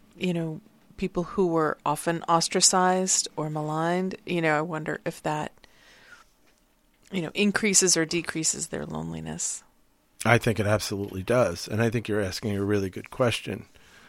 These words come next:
Speaker 2: Um, in this book, uh, he does talk about genetics, and that, you know, you might come from a high tolerant place of loneliness or a low tolerant place of loneliness. If you're a low tolerant of loneliness,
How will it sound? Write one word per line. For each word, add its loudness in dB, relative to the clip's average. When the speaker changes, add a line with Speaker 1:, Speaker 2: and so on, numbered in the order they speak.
Speaker 2:
Um, -4
in 8
this 6
book, 10
uh, 2
he -2
does 4
talk 4
about 2
genetics, -4
and 4
that, 4
you -2
know, 2
you 6
might 6
come 4
from 4
a 8
high 6
tolerant 4
place 2
of -4
loneliness 0
or 6
a 8
low 10
tolerant 0
place -2
of -8
loneliness. -8
If 2
you're 10
a 10
low 12
tolerant 6
of 0
loneliness, 6